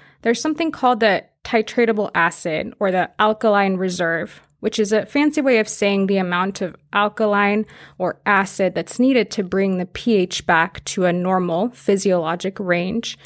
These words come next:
that each acid or chemical requires. And so that may be a better indicator of the potential for injury of that chemical.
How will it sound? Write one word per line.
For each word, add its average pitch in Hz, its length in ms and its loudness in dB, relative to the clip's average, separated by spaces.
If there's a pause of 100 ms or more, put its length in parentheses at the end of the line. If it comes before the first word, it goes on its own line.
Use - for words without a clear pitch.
(240)
that 196 140 2
each 208 260 -2
acid 185 400 0
or 185 80 0
chemical 180 600 -4
requires. 185 680 -2 (840)
And 220 160 2
so 226 200 2
that 254 300 2
may 285 160 2
be 226 160 2
a 196 80 4
better 196 360 2
indicator 190 600 -2
of 180 220 -8
the 196 80 -6
potential 190 580 -6
for - 240 -8
injury 190 520 0
of 151 120 -8
that - 220 -8
chemical. - 480 -14